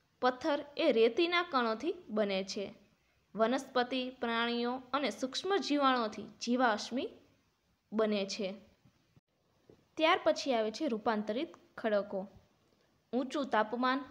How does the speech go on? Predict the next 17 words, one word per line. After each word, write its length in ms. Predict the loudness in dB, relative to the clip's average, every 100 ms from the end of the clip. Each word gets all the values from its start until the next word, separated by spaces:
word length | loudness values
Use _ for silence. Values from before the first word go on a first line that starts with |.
| -6
અને 380 | -2 -2 -2 -6 -6
અતિશય 500 | 0 -2 0 -2 0
દબાણના 560 | 0 0 0 0 -2
કારણે 400 | 0 0 0 -6 -14 _ _ _ _ _ _
અગ્નિકૃત 600 | 0 0 -2 -2 -2 -4 -8 -20 _
અને 260 | -2 -2 -4 -6
જળકૃત 580 | -2 0 2 0 -2 -2
ખડકોના 680 | -4 -2 -2 0 0 -2 -8 -20 _
કણરચના, 800 | -2 0 2 0 -2 -2 -2 -4 -12
સ્તરરચના, 960 | -4 2 2 4 2 0 -2 -2 -2 -6 -12 -2
બંધારણ, 680 | -2 0 2 2 2 0 -6 -16 _ _ -4
રંગ 440 | 2 2 2 -2 -6 -16 -20 _ 4
વગેરે 460 | 6 6 6 4
મૂળભૂત 600 | 0 0 0 2 0 0
ગુણધર્મો 720 | 0 2 2 4 2 2 -2 -4
રૂપાંતર 580 | -4 0 0 2 2 2
પામીને 580 | 2 2 2 -2 -2